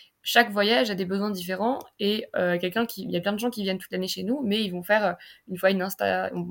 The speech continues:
Insta trois cent soixante, la fois d'après un appareil photo, la fois encore d'après ils vont prendre juste la GoPro et du coup en fait ils viennent régulièrement,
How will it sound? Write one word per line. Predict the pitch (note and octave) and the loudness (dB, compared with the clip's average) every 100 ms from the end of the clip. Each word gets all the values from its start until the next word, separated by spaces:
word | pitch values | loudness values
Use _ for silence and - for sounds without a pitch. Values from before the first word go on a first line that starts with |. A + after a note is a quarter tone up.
| F3+ | -6
Insta | F3+ F3+ | -6 -8
trois | - F3+ | -10 -10
cent | F3 | -10
soixante, | E3+ F#3+ A#3 A#3 | -8 0 0 0
la | F#3+ | -2
fois | F#3+ | -4
d'après | F3 - G3+ | -4 -4 -4
un | F#3+ F3 | -4 -4
appareil | - F3+ | -8 -12
photo, | - - A3+ A#3+ | -12 -4 2 2
la | G3+ | 2
fois | G3 F#3+ | -2 -10
encore | - | -8
d'après | - - G#3 | -8 -8 -8
ils | F#3+ | -8
vont | |
prendre | F#3 - F3+ | -8 -8 -8
juste | F#3+ G3+ | -8 -8
la | F3 | -6
GoPro | E3+ - A#3+ - - - - | -6 -4 -6 -6 -16 -18 -10
et | F#3 | -8
du | F3+ | -6
coup | F3+ B3+ | -2 0
en | A3+ | 0
fait | A3+ A#3 - _ | 0 -2 -10 _
ils | F3+ | -4
viennent | G3 | -2
régulièrement, | F#3+ F#3 F#3+ F3+ F3+ G#3 C#4 | -2 -2 0 2 2 0 -2